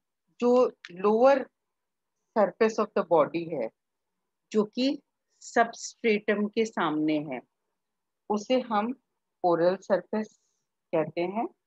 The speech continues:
मतलब शरीर की चपटी निचली सतह जो आधार तल की ओर रहती है, उसे हम oral surface या मुखीय सतह कहते हैं।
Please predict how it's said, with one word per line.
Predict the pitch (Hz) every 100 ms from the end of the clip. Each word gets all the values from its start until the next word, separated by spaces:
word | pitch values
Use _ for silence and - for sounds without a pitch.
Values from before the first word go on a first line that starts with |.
| _ _ -
मतलब | 175 208 -
शरीर | - _ - 190 226 233 -
की |
चपटी | 233 - 202 _ - 254
निचली | 220 185 - 196 220
सतह | 233 175 - 151 147 _ _ _ _
जो | 220 226 -
आधार | 170 160 - 190 - -
तल | 202 190
की | - 190
ओर | 175 156
रहती | 160 - 139 -
है, | 113 - _ _ _ _ _ _ _ _ _ _ _ _ _ _ _ 151 _ _ _ _ -
उसे | 196 - 277
हम | 262 208 190 214 -
oral | 175 160 170
surface | 170 170 156 214 233 -
या | 175 170 160 -
मुखीय | 160 156 - 175 175
सतह | - 160 185 220 - _ _ _ _ _ _ -
कहते | 147 120 123
हैं। | 127 123 104